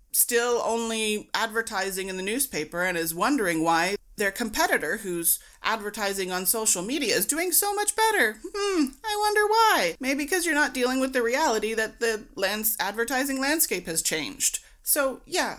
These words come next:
anyway, so it, it, it doesn't have to be deep and heavy, but we're talking chronic illness. I don't know about you, but acceptance in my world <laughs> tends to be deep and heavy. I don't like it.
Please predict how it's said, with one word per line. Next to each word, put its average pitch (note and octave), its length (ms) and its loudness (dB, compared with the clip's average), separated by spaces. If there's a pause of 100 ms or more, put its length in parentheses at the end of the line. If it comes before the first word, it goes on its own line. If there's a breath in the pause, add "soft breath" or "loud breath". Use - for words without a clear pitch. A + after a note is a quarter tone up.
(140)
anyway, A#3+ 340 0
so C#4+ 260 0
it, D#4 200 -4
it, F4 140 -2 (360)
it D4 140 -6
doesn't F#4 260 0
have D4 200 -2
to C4+ 80 -6
be A#3+ 140 -4
deep A#3+ 300 -4
and A3 100 -2
heavy, A3+ 360 -2
but F#3 300 -2 (640)
we're F4 120 -2
talking C4 320 0
chronic F#3 400 -2
illness. D3+ 460 -2 (180)
I G#3+ 100 2
don't A3 120 2
know G#3+ 80 0
about G3+ 260 2
you, F#3 180 -2
but D3 200 -6
acceptance A3+ 540 0
in G#3+ 120 -2
my F3+ 160 0
world F3 320 0
<laughs> - 80 -2
tends G#3+ 300 2
to G#3+ 40 -8
be G#3 160 -2
deep F3+ 320 -8
and E3 140 -8
heavy. D#3 560 0 (200)
I D#3 160 -8
don't G3 360 -2
like F#3 320 0
it. - 360 -4